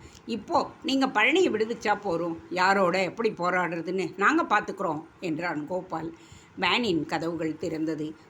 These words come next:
பழனி வெளியில் வந்தான். ஒன்றும் புரியாமல் எல்லோரையும் மிரள மிரள பார்த்தான் அவன்.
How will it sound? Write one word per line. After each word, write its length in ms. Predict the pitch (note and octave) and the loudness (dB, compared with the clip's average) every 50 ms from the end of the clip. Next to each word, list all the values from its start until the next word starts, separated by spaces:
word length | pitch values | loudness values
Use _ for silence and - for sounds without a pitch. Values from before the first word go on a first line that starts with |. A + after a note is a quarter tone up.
| - - | -12 -6
பழனி 380 | - E3 E3+ F#3 G3+ F#3+ E3 D3+ - - - - | -2 0 0 0 0 0 0 -2 -2 -6 -8 -4
வெளியில் 400 | F3+ F#3+ G3 G#3 G3 E3+ D#3+ D#3 | -2 0 2 2 2 2 0 -2
வந்தான். 400 | D#3+ D#3+ D3 C#3+ D#3 E3 D#3+ D#3 D#3+ - - - - - - | -2 -4 -4 -4 -4 -4 -4 -6 -8 -14 -18 -20 -20 -20 -4
ஒன்றும் 400 | - G#3 C4 D4 E4 E4+ D4+ C#4 D4 | 0 2 2 4 4 2 0 -2 -2
புரியாமல் 500 | D#4 C4 G#3+ F#3 F#3 E3+ E3 E3+ E3 D#3+ - - - - - | -2 0 0 2 2 2 2 2 2 0 0 -4 -10 -4 -2
எல்லோரையும் 640 | G#3+ G#3 A3 B3+ C#4+ C4+ A#3 A3 F3 E3+ E3 E3 D#3 D#3+ - - | 0 2 4 6 6 6 6 6 4 4 2 2 0 -4 -8 -8
மிரள 260 | - F3 F#3 G3 G#3+ A3 | -4 -2 0 2 2 2
மிரள 240 | A3 A#3+ A#3+ A#3 A#3 B3 A#3+ | 2 2 0 0 0 -2 -2
பார்த்தான் 460 | - F3 E3+ D#3+ - - F3+ F3 D#3+ - - - - | -4 -2 -2 -2 -4 -6 -6 -6 -6 -10 -16 -20 -10
அவன். 280 | - E3+ D3+ D3+ D3 D3 | -8 -6 -4 -2 -4 -4